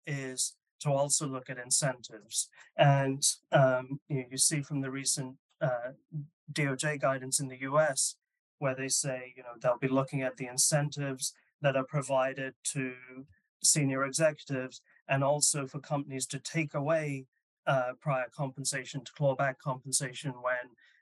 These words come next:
uh, misconduct has been identified. Another way of approaching it in a sort of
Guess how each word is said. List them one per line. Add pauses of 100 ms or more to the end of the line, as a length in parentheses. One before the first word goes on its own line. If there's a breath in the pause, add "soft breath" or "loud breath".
uh,
misconduct
has
been
identified. (580 soft breath)
Another
way
of
approaching
it
in
a
sort
of